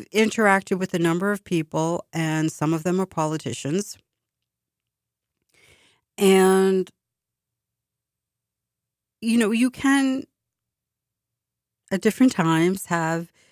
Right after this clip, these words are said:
meaningful conversations with people, right? Um, and you can maybe share a laugh.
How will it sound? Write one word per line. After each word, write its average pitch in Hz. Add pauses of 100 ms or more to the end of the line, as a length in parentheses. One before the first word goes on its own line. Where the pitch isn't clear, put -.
(420)
meaningful 202
conversations 190
with 113
people, - (560)
right? 147 (640)
Um, 147 (100)
and 156 (100)
you 175
can 160 (840)
maybe 160
share 151
a 147
laugh. 147